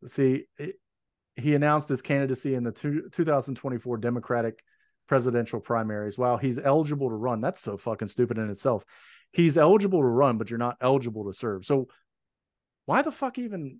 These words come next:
allow someone to run? Like, to me, that's the perfect way to sway an election.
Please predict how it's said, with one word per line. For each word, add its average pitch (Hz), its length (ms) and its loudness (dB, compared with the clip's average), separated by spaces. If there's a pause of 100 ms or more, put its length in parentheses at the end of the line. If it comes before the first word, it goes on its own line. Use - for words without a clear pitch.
allow 143 320 0
someone 156 280 -4
to 107 60 -4
run? 107 340 -6
Like, 117 180 -2 (140)
to 156 120 2
me, 170 440 4 (420)
that's 196 240 2
the 120 120 -2
perfect 156 560 -2
way 104 380 -6 (280)
to 139 120 0
sway 139 300 2
an 107 80 -2
election. 110 580 -8